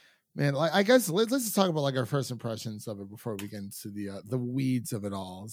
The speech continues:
Of course, this is, uh, streaming now on Amazon Video. If you're an Amazon Prime member, you're, you get Amazon Video for free.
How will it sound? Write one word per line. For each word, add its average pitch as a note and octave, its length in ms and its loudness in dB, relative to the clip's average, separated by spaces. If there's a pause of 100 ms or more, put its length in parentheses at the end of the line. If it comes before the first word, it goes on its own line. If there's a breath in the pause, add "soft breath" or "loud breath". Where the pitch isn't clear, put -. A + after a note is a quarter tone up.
Of A2 160 -6
course, E3+ 300 0
this E3 220 0
is, D3+ 300 0
uh, B2+ 300 0 (440 soft breath)
streaming D#3+ 480 -2
now D3 200 6
on C3+ 160 4
Amazon C#3 540 0
Video. A#2+ 480 2
If G#2+ 120 -6
you're A#2 140 2
an A#2 80 -2
Amazon A#2+ 360 -4
Prime A#2 260 -2
member, A2 300 0
you're, A2 280 -4
you G#2+ 160 -10
get A#2 180 -6
Amazon A2 380 -6
Video G#2+ 240 -8
for - 120 -20
free. D3 340 -2